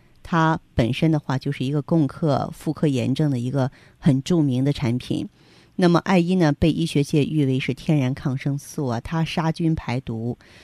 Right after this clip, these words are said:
滋阴缩阴，能够促进黏膜再生。那么它呢，这个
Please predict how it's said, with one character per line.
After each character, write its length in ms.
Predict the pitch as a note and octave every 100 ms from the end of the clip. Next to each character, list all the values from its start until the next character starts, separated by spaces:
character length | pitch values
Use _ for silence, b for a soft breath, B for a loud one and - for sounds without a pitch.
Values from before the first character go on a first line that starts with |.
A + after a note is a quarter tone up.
| b b
滋 260 | - G3
阴 160 | G3 F#3+
缩 280 | F#3 F#3 F3
阴， 280 | F3 F3+ -
能 100 | D3+
够 140 | E3 D3+
促 240 | - E3+
进 160 | E3 C#3
黏 180 | C3+
膜 220 | D3+ B2+ C3
再 220 | E3+ C3+
生。 340 | - - E3 - b b b -
那 120 | F#3
么 220 | B3 E4+ b _
它 300 | - C4 B3+
呢， 260 | B3 F#3
这 240 | C#3 - D#3
个 380 | C#3 C3 A#2+